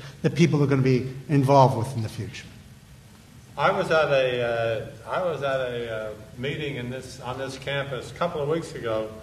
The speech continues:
Speaker 2: of economists. And one of the economists made the point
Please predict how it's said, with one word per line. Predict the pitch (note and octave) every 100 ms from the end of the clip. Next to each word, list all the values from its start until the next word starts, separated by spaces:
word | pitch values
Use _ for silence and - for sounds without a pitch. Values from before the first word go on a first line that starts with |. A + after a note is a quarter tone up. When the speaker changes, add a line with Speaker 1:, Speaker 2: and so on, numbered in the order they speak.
| -
Speaker 2:
of | C3 B2 B2
economists. | A#2+ - G3 F3+ A2 D#2+ - - - - - - - - - - -
And | A#2+ B2
one | D#3 F3
of | E3+ C#3+
the | C#3 B2+ - A#2
economists | A2+ - B2+ B2+ A#2+ A#2 -
made | A#2+ A#2 A#2
the | A2+
point | - - C#3+ A2+